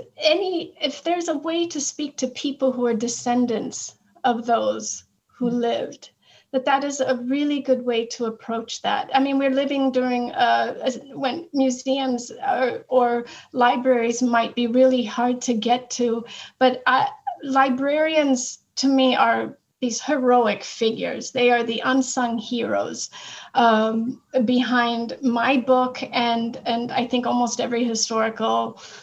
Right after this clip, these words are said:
Speaker 1: novel that's written. I, I, I send emails to them, and the kinds of information I get is beyond anything that I would imagine. So I would recommend reaching out,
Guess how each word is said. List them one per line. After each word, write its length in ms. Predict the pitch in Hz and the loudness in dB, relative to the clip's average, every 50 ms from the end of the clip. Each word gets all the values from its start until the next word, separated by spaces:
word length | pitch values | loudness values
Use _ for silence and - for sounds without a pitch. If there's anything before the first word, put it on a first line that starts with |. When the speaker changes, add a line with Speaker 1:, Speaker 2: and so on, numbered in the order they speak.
| _ | _
Speaker 1:
novel 480 | - 240 226 220 226 240 233 233 226 220 | 0 2 4 4 4 4 4 2 0 0
that's 300 | 226 226 220 220 - - | 0 -2 -2 -4 -6 -4
written. 580 | 233 220 240 254 247 - - 120 117 - - - - - - - - _ - | 0 2 4 4 4 2 -2 -6 -6 -6 -8 -10 -16 -20 -20 -20 -14 _ 0
I, 180 | - 254 - - - | 0 2 0 0 0
I, 240 | - 277 277 262 - - - _ _ _ _ _ _ | 2 2 2 2 0 -6 -20 _ _ _ _ _ _
I 140 | - 269 262 | 2 4 4
send 340 | 254 262 - 285 277 277 - | 4 2 2 2 2 2 2
emails 540 | - 269 254 262 269 262 247 240 233 240 - | 2 2 4 4 4 4 2 2 0 -2 -2
to 120 | - 247 | -2 -2
them, 340 | 226 233 226 220 220 220 - | 0 2 2 2 0 -2 -2
and 220 | - - 233 233 233 | -2 -2 -2 -2 -2
the 80 | 233 226 | -4 -4
kinds 400 | 226 - 254 254 262 269 262 262 | -6 -2 0 2 2 2 2 2
of 80 | 262 | 0
information 720 | 247 247 226 220 - 247 240 226 226 240 247 - - 226 - | 0 0 -2 -2 -2 -2 -2 0 0 0 0 0 -2 -2 -2
I 180 | - 220 226 | -2 -2 -2
get 400 | 226 226 - 220 220 208 202 - - | -2 -2 0 0 0 0 0 -2 -2
is 460 | - 233 214 220 214 208 - - - - - - - - - - 247 | 0 0 0 0 -2 -4 -6 -8 -12 -14 -16 -20 -18 -18 -12 -4 0
beyond 440 | 214 240 247 247 254 254 254 240 | 2 4 4 6 6 4 4 2
anything 500 | - - 247 247 254 254 254 - 254 240 | 2 2 2 4 4 2 2 0 -2 -2
that 140 | 220 220 220 | -2 -2 0
I 420 | - - 208 202 202 202 208 - - | 0 2 2 2 0 -2 -4 -4 -4
would 200 | 262 247 240 226 | -2 -2 0 0
imagine. 600 | 226 226 226 220 208 202 226 233 233 - 190 196 214 | 0 0 0 0 0 0 0 0 -2 -4 -4 -6 -4
So 180 | - - 247 | -4 -4 -4
I 220 | 214 - - 254 247 | -2 0 2 2 4
would 180 | 247 254 254 | 4 4 4
recommend 540 | 254 233 247 247 262 254 240 240 240 226 226 | 2 0 -2 0 0 0 0 0 0 -2 0
reaching 400 | 240 247 254 247 - 254 233 208 | 0 0 0 0 0 -2 -2 -2
out, 500 | - - 240 247 233 - - - - - | 0 2 2 2 2 2 -2 -6 -10 -8